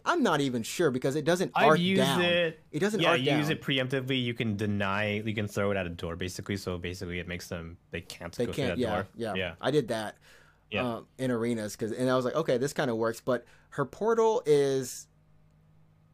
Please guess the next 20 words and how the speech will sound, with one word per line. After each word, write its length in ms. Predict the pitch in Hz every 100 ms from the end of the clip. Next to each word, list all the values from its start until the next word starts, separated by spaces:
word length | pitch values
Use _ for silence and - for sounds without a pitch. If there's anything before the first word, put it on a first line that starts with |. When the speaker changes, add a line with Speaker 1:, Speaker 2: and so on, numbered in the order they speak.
| _ - -
Speaker 1:
it's, 240 | 160 285 -
it's 160 | 185
a, 80 | 170 -
it's 140 | -
a 80 | 127
long 260 | 120 147
distance 340 | 131 175 123 117
you 60 |
get 100 | 127
to 60 | 127
travel, 380 | - 135 135 117
and 100 | 117
your 80 | 113
teammates 400 | 151 143 131 131
can 100 | 123
come 180 | 131
if 80 | 127
they 100 | 123
want. 240 | 117 127 120
But 200 | 117